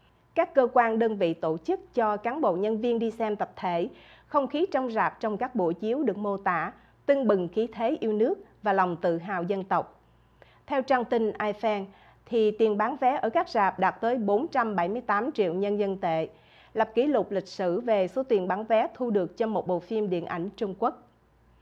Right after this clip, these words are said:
Tuy nhiên, ngày mười chín tháng tư, bộ phim đột nhiên bị thông báo rút khỏi hệ thống rạp,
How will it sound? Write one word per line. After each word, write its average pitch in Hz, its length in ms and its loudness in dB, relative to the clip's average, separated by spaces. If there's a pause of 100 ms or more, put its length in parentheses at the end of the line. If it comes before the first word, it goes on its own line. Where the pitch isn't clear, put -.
(500)
Tuy 277 120 2
nhiên, 277 260 2
ngày 226 100 2
mười 202 140 2
chín 220 240 -2
tháng 277 240 -6
tư, 226 240 4
bộ 185 160 0
phim 247 340 -4
đột 190 200 0
nhiên 214 260 0
bị 180 80 2
thông 214 240 -8
báo 214 240 0
rút 370 160 -6
khỏi 185 280 0
hệ 180 100 -6
thống 233 280 -10
rạp, 190 340 -2